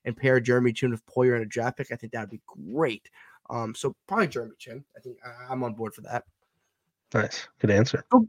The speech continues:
Speaker 1: go get me some former Panthers. Go get me Curtis Samuel. Go get me Jeremy Chinn. Why not?
Speaker 2: There
Speaker 1: Some
Speaker 2: you go.
Speaker 1: freaking
Speaker 2: Love that.
Speaker 1: And go get me C M C, um, as well, former Panther. <laughs>
Speaker 2: <laughs>
Speaker 1: Does Greg Olsen wanna, Luke Kuechly, linebacker coach?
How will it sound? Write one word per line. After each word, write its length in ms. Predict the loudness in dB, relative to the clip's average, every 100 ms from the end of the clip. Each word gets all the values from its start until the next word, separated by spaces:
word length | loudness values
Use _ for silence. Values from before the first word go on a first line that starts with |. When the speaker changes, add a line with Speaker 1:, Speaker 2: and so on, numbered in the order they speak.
| 0 _
Speaker 1:
go 100 | 6
get 160 | 8 8
me 80 | 8
some 140 | 4
former 280 | 6 8 8
Panthers. 400 | 6 4 4 -2
Go 140 | 0
get 100 | 2
me 60 | 0
Curtis 320 | 4 6 6
Samuel. 320 | 4 4 4
Go 160 | 2 0
get 120 | 0
me 100 | 0
Jeremy 320 | 0 0 0
Chinn. 260 | -6 -8 -6
Why 180 | 0 0
not? 200 | 0 -8 -4
Speaker 2:
There 100 | 0
Speaker 1:
Some 80 | 4
Speaker 2:
you 100 | 8
go. 160 | 8
Speaker 1:
freaking 120 | 8 0 _ _ _ _ 2
Speaker 2:
Love 120 | 6
that. 240 | 6 4 2 _ _ _ _
Speaker 1:
And 120 | 8
go 80 | 12
get 120 | 12
me 60 | 12
C 220 | 10 8
M 80 | 6
C, 260 | 2 -4 -8 4
um, 440 | 12 12 12 6 -2 -18 _
as 160 | -2 2
well, 200 | 2 0
former 260 | -4 -6 -4
Panther. 400 | -8 -8 -10 -14 _ _ _ _ _
<laughs> 0 |
Speaker 2:
<laughs> 0 | 6 8 8 4 2 -2 _ _ _ _ _ -8 -8 -8 _ _ _ _ _ _ _ -4
Speaker 1:
Does 140 | 2
Greg 240 | 10 10 12
Olsen 320 | 8 6 4
wanna, 140 | 2 4
Luke 240 | 6 6
Kuechly, 340 | 6 6 6 8
linebacker 540 | 8 8 6 4 0
coach? 300 | -2 -2 -2